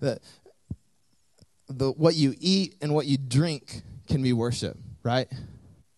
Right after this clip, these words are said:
Paul says, "Whatever you eat and drink, do it for the glory of God." So even that we can be mindful of. But praise,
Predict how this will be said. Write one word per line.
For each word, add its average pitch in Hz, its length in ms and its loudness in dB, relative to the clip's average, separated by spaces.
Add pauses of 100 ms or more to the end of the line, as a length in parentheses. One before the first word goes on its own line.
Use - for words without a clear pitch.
Paul 131 160 -2
says, 131 320 2
"Whatever 143 440 2
you 127 340 2
eat 160 220 -2
and 139 160 -6
drink, 131 260 -4
do 143 140 2
it 143 80 -4
for 165 100 -2
the 139 80 -2
glory 135 480 2 (260)
of 123 200 -2
God." 123 280 0
So 127 200 -2
even 175 400 0
that 135 280 -2
we 127 120 4
can 117 160 -4
be 117 100 0
mindful 110 760 -4 (540)
of. 76 280 -10 (2250)
But 139 160 4
praise, 151 1040 4